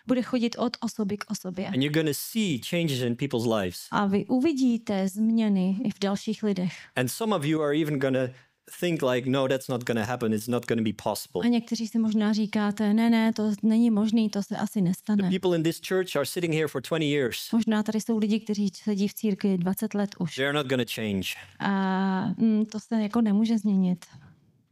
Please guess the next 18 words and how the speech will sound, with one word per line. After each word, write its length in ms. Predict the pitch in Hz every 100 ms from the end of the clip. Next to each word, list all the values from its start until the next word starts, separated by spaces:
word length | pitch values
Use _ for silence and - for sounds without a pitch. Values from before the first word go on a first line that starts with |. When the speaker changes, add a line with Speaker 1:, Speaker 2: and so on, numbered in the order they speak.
| _ _ _ _ _ _
Speaker 2:
I 120 | 123 117
break 380 | 110 135 127
that 160 | 123 107
lie. 320 | 101 95 85 - -
Speaker 1:
Já 360 | - 226 220 196
říkám, 680 | 233 233 226 202 196 202 196 _ _ -
"Konec 340 | 254 262 254
tady 220 | 247 240
té 120 | 233
lži, 400 | 233 226 214 196 180
lámu 360 | 214 220 254 262
tuhle 320 | 247 220 208
lež." 400 | 180 185 - 117
Speaker 2:
The 140 | 147 -
end 280 | 208 208 160
of 140 | 165
the 80 | 135
lie. 460 | 151 160 160 139